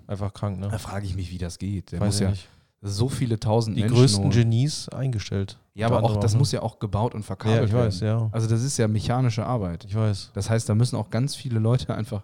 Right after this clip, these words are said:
Speaker 2: Kabel gesteckt haben.
Speaker 1: Richtig.
Speaker 2: Noch ist es ja
Speaker 1: Vielleicht
Speaker 2: so.
Speaker 1: hat er gesagt, ah, okay, hier müssen Kabel gesteckt werden, es gibt eine Anleitung, diese zehn Schritte müssen gemacht werden.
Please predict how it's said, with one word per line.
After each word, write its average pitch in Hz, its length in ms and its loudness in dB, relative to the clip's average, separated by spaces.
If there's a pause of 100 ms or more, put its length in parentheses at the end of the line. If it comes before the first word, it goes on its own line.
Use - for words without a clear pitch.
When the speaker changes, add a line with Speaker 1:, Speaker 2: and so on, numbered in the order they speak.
(120)
Speaker 2:
Kabel 127 300 0
gesteckt 92 440 -10
haben. 87 100 -4
Speaker 1:
Richtig. 104 360 -2
Speaker 2:
Noch 117 280 6
ist 135 160 -2
es 107 160 -4
ja 92 100 -2
Speaker 1:
Vielleicht 120 120 4
Speaker 2:
so. - 20 8
Speaker 1:
hat 131 80 6
er 135 80 6
gesagt, 120 280 2
ah, 127 60 0
okay, 135 420 0 (140)
hier 117 160 -2
müssen 120 220 2
Kabel 127 280 0
gesteckt 139 280 -4
werden, 139 100 0
es 120 80 -4
gibt 117 120 -4
eine 113 100 -2
Anleitung, 139 480 0
diese 117 180 -2
zehn 120 220 -2
Schritte 123 240 -2
müssen 113 240 -4
gemacht 113 300 -2
werden. 160 340 -2